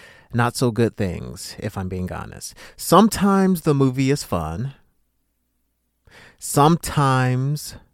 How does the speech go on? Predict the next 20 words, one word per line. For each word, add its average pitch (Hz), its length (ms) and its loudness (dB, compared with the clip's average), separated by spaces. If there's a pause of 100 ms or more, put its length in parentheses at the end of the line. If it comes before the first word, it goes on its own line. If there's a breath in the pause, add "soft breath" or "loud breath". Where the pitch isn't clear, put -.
(320)
the 117 140 2
movie 123 600 0 (100)
is 107 180 0
boring. 101 640 -4 (680)
It 98 120 -10
kinda 92 280 -6
almost 120 340 -6
put 147 160 -6
me 156 80 -8
to - 60 -14
sleep. 123 340 -8 (480)
I'm - 100 -20
not 92 120 -14
gonna 107 180 -6
lie. 110 300 -4 (1000 soft breath)
Sometimes 135 880 2
the 135 120 -2
movie 127 420 0
is 110 340 -2
okay. 113 580 -2